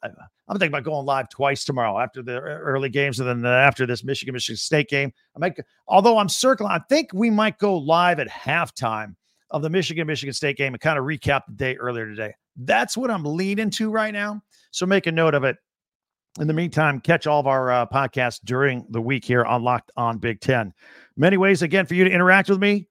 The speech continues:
Twitter, at Talk Big Ten number ten. Website,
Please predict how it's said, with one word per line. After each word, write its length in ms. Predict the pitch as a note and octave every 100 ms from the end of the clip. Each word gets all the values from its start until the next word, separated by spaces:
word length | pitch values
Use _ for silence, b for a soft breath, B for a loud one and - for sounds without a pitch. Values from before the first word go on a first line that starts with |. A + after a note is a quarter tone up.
| _
Twitter, 440 | - F#3 G3 G3+ F#3 _ _ -
at 160 | D#3
Talk 240 | - F#3 -
Big 180 | F#3+ D3
Ten 240 | E3+ F3+
number 160 | F#3 F3
ten. 420 | - F3+ F3+ F3 - _ _
Website, 600 | A#2 G3 - F#3 F#3+ G3